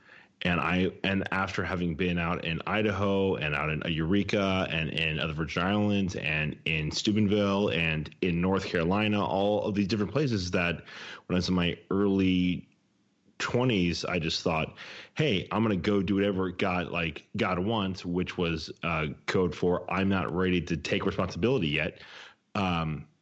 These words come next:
I just wanted, like, <laughs> roots. I honestly just wanted to feel like this is where I belong. And that's, now that's not the main reason why I came here, but it definitely was a reason. And I think we tend to, um,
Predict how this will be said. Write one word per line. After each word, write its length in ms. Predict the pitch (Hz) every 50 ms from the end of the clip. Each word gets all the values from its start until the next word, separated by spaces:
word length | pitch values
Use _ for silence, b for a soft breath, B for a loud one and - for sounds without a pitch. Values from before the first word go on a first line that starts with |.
| - - -
I 120 | 107 110
just 240 | 104 120 113 90 101
wanted, 240 | 113 131 120 107 101
like, 220 | 98 95 87 73
<laughs> 20 |
roots. 540 | 76 82 92 117 110 85 67 - - - - - _ -
I 80 | 123 117
honestly 420 | - 110 117 123 127 123 - 123
just 480 | 101 87 - - 110 107 113 110 - 104
wanted 340 | 101 104 104 104 104 95 -
to 80 | 104
feel 320 | 95 - - 104 98 92 92
like 200 | 90 87 82 80 82 82
this 240 | 82 98 95 - -
is 140 | 107 92 -
where 400 | 90 95 92 87 87 85 82 80 - _ _ _ -
I 180 | 107 104 101
belong. 640 | 92 - 87 80 76 82 82 76 67 64 67 - - - B B B B B B B B B B B -
And 480 | 101 98 92 90 90 87 85 82 82 - - _ _ _ -
that's, 540 | - 92 85 95 107 104 110 120 120 - - 104 92 90 92 -
now 220 | 139 139 135 120
that's 260 | 113 123 123 120 - -
not 400 | 131 120 113 110 107 - 113 104
the 60 | 101
main 360 | 101 101 110 123 139 139 127
reason 340 | 107 98 95 87 - 90 90
why 220 | 87 85 85 80
I 100 | 73 82
came 280 | 80 - - 80 76 71
here, 140 | 82 80 85
but 200 | 80 - 101 95
it 340 | 95 92 - 104 95 -
definitely 440 | - 123 120 113 113 - 120 110 101
was 400 | 95 92 95 92 87 82 - - - - - -
a 200 | 92 90 90 87
reason. 460 | 80 82 78 76 73 - - - - - - _ _ _ _ B B B B B B B B B -
And 120 | - 104 110
I 120 | 104 101
think 360 | 92 95 - 139 147 151 131
we 120 | 127 117 101
tend 420 | 95 - - - - 131 123 113 -
to, 420 | - - 113 104 98 92 92 90
um, 420 | 87 82 78 73 69 62 64 65